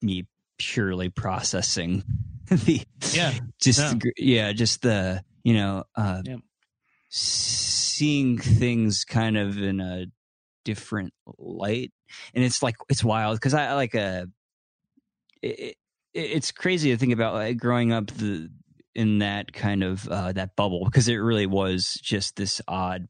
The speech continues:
Speaker 1: bubble. I, I was very kind of cut off to <laughs> what reality really was for, um, ki-, my formative years, I guess. And, um,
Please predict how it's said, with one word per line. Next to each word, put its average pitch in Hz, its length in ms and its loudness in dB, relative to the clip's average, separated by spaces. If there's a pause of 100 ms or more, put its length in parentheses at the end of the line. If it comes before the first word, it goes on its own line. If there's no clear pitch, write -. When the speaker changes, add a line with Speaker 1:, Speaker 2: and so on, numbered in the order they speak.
Speaker 1:
bubble. 95 340 -2
I, 98 220 -2
I 101 180 0
was 98 260 -2
very 98 540 0
kind 95 200 -2
of 92 140 -6
cut 98 240 -4
off 95 300 -4 (140)
to 95 300 -2
<laughs> - 880 -2
what 110 400 2
reality 95 540 0
really 95 220 0
was 95 500 -2
for, 92 540 -4 (160)
um, 90 340 -8 (200)
ki-, - 180 -14
my 101 180 2
formative 95 480 0
years, 101 260 -2
I 92 80 -4
guess. 90 400 -4
And, 104 420 2
um, 90 460 -2